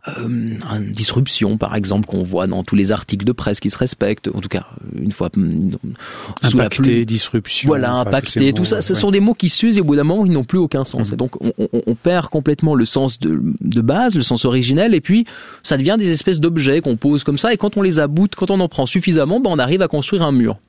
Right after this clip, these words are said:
Speaker 1: Mais ça, c'est pas une passerelle, c'est un mur.
Speaker 2: Oui,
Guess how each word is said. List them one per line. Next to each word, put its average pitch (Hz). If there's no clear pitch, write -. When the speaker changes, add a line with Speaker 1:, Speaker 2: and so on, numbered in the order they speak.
Speaker 1:
Mais 107
ça, 117
c'est 120
pas 151
une 165
passerelle, 117
c'est -
un 123
mur. 110
Speaker 2:
Oui, 123